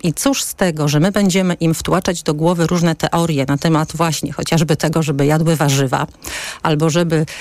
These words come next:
e, piły wodę zamiast słodkich napoi, jeżeli my sami to robimy. Więc jakby zacznijmy od siebie. E, mam tutaj na myśli i rodziców, e, i nauczycieli. Problem bardzo, bardzo złożony, m, i ta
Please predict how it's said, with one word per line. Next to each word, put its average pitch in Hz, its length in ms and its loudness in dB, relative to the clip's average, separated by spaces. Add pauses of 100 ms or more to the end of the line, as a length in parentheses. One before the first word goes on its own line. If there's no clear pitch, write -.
e, 160 160 2
piły 156 340 2
wodę 147 280 0
zamiast 151 320 0
słodkich 165 340 -4
napoi, 156 440 0
jeżeli 285 380 2
my 247 340 0
sami 202 400 -2
to 208 140 -2
robimy. 165 440 -2
Więc 165 200 -2
jakby 190 260 0
zacznijmy 220 560 0
od 185 160 -4
siebie. 156 420 0 (420)
E, 175 160 0
mam 180 200 0
tutaj 185 320 -2
na 170 120 2
myśli 165 340 0
i 208 140 2
rodziców, 190 760 -2
e, 156 300 2
i 190 120 2
nauczycieli. 190 720 0
Problem 156 420 0
bardzo, 185 360 -2
bardzo 170 320 -2
złożony, 170 560 2 (360)
m, 170 180 4 (140)
i 170 120 0
ta 156 280 -2